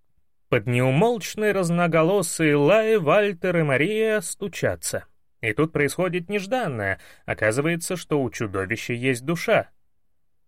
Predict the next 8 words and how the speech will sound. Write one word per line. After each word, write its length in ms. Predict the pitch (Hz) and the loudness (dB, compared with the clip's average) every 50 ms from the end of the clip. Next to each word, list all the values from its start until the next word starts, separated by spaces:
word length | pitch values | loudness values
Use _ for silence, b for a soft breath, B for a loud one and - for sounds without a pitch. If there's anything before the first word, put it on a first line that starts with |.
| _ - | _ -6
Узнав 560 | 123 123 120 117 131 151 196 214 202 165 - | -4 -4 -4 -2 -2 0 2 2 0 0 -2
Марию, 640 | 196 196 190 185 175 196 208 214 214 214 214 214 208 - | -2 0 0 0 0 -2 -2 -2 -2 0 0 0 0 -2
Кларамунд 720 | - 151 170 175 175 180 180 180 190 208 208 208 202 180 | 0 2 4 4 4 4 2 0 0 0 0 0 -2 -2
горячо 560 | 165 175 185 175 175 170 170 - - 180 180 | 0 0 2 2 2 0 -2 -2 -2 0 2
обнял 520 | 160 156 185 208 208 196 196 208 214 208 220 | 2 4 4 2 2 0 0 -2 0 0 0
её 340 | 214 214 208 208 208 208 202 | 0 0 0 0 0 0 0
и 120 | 208 208 | -2 -4
прослезился. 1000 | - - 185 180 - - 180 190 175 165 190 175 139 110 101 - - 73 73 - | -4 -6 -6 -6 -6 -6 -4 -4 -2 -2 0 0 -2 -2 -4 -8 -10 -12 -14 -18